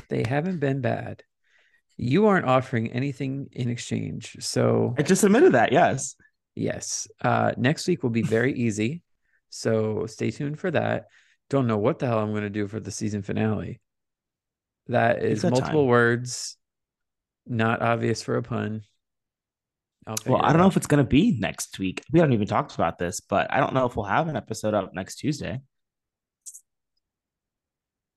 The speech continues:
Speaker 1: I would like us for having, to have an episode out next week so that we could be done, like, right at the end of the year. Maybe you guys will be getting the episode a little bit late next week. Maybe.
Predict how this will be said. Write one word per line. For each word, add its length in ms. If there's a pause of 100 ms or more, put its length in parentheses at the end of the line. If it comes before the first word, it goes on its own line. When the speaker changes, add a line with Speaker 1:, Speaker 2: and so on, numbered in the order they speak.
(300)
Speaker 1:
I 100
would 200
like 240
us 160
for 140
having, 320 (140)
to 100
have 160
an 80
episode 360
out 240
next 320
week 280
so 160
that 180
we 140
could 240
be 140
done, 540 (680)
like, 200
right 220
at 120
the 120
end 140
of 100
the 80
year. 640 (500)
Maybe 340
you 120
guys 320
will 80
be 140
getting 280
the 140
episode 600 (100)
a 100
little 220
bit 200
late 280
next 340
week. 380 (360)
Maybe. 540